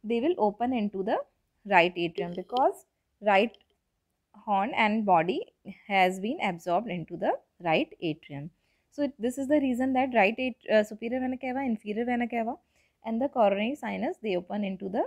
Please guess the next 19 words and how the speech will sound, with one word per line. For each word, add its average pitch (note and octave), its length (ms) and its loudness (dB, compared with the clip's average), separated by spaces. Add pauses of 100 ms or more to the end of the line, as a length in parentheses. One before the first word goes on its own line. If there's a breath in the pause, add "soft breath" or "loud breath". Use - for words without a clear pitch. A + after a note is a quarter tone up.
(540)
right G3+ 340 2
atrium. D#3 460 -6 (440)
Now C#4+ 240 0
what E4 160 0
happens? D4 400 -2
Initially, D#4+ 640 0
these C4 280 0
three D#4 340 -2 (220)
openings A#3+ 480 -4
are B3 240 2 (320)
very A#3 340 2
close A#3 320 2
to C4+ 100 -6
each G3 200 -2
other, D#3+ 240 -2
but G#3+ 240 0 (600)
how C4+ 200 4
they C#4 180 2
are D4 180 4